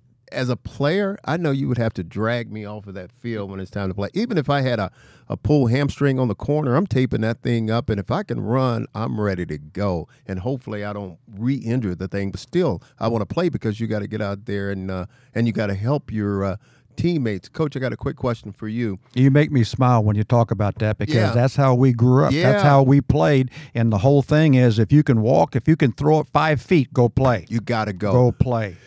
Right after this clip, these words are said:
Speaker 1: Were you surprised yesterday, uh, Coach, uh, you know, looking at that game yesterday, San Francisco playing the Dallas Cowboys, were you surprised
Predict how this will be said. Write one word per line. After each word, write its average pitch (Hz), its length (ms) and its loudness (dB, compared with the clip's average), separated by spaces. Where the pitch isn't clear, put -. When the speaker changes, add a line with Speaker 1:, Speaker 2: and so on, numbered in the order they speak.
Speaker 1:
Were 165 160 4
you 247 160 -2
surprised 139 760 -2
yesterday, 117 800 -4
uh, 104 280 -8
Coach, 110 340 -6
uh, 123 160 -12
you 123 120 -6
know, 120 120 -8
looking 139 300 -6
at 127 120 -6
that 107 180 -6
game 110 260 -6
yesterday, 101 520 -6
San 113 260 -4
Francisco 107 460 -6
playing 104 260 -6
the 95 80 -6
Dallas 90 340 -6
Cowboys, 85 640 -8
were 113 100 -2
you 196 160 -4
surprised 110 800 -4